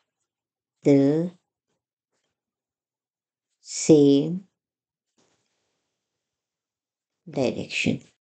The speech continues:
So you just saw that the direction of A and B is the same. I want you to see one more thing. Let's find the angle between the two vectors.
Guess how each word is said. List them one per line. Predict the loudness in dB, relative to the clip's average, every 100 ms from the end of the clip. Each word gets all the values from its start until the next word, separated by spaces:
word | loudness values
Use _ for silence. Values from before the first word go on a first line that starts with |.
| _ _ _ _ _ _
So | -10 -4
you | -2 -2
just | 0 -2 0
saw | 4 4
that | 4 0 0
the |
direction | 0 2 0 0 2 4
of | 2 4
A | 4 4
and | -2 -4 0
B | 0 0 0
is | 0 2
the | 2
same. | 2 2 0 -6 _ _ _ _
I | 2 2
want | 2 -2 4
you | 4
to | 4
see | 2 2 2
one | 4 4 4
more | 2 0
thing. | -2 -6 -6 _ _ _ _ -2
Let's | 0
find | 6 6 6 0
the | -2 -2
angle | 0 2 4 2
between | 0 0 4 4 2
the |
two | -2 -2 2
vectors. | 0 2 2 2 0 -14